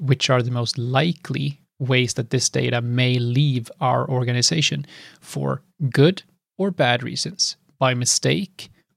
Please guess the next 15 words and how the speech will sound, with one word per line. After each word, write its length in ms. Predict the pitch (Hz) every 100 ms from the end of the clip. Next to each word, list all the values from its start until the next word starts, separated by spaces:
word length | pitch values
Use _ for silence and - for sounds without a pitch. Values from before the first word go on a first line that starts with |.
| _
or 360 | 160 165 160 147 -
by 420 | 143 135 127 127
a 360 | - 123 123 123
threat 320 | - 131 -
actor 460 | 127 - 123 120
or 480 | 139 139 127 127 123 _ _ _ _ -
someone 340 | 135 123 120
that's, 420 | 120 120 - - - 147
that's 420 | 127 - - -
infiltrated 640 | 151 139 131 117 127 120 120
your 120 | 117
company 440 | 139 123 127 120
or 120 | 120
espionage 600 | 139 - 131 123 127 -
even. 220 | 143 131